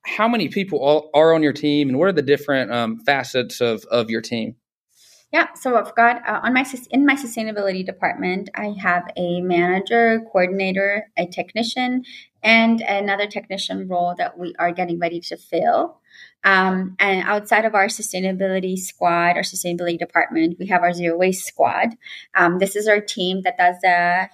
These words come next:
Speaker 2: hands-on, boots on the ground sorting. Um,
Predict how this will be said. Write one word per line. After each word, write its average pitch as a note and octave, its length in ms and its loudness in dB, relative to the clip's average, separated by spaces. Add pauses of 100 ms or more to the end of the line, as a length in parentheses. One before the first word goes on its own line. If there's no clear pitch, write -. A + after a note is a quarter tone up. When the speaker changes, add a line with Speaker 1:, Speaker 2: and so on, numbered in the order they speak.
Speaker 2:
hands-on, F3+ 720 0
boots F#3 200 -12
on F#3 120 -4
the F#3 100 -2
ground F3 480 0
sorting. G#3+ 680 0 (320)
Um, F3+ 380 2